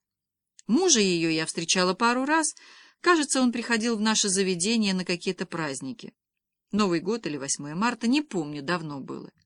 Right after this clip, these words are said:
Я в девяносто первом году уволилась". "Почему?" В лице Ани вновь не отразилось никаких эмоций.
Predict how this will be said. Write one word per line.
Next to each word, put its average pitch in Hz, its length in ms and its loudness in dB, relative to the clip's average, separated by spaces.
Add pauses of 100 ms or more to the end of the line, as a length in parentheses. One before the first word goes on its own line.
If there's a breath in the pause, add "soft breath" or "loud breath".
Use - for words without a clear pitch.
(600)
Я 226 400 6 (280 loud breath)
в 196 120 -2
девяносто 226 480 2
первом 190 420 0
году 208 280 -2
уволилась". 143 760 -6 (1300)
"Почему?" 208 600 2 (1600)
В 180 120 0
лице 220 500 6
Ани 262 320 2
вновь 202 320 -2
не 185 120 0
отразилось 175 540 -4
никаких 160 460 -8
эмоций. 139 540 -6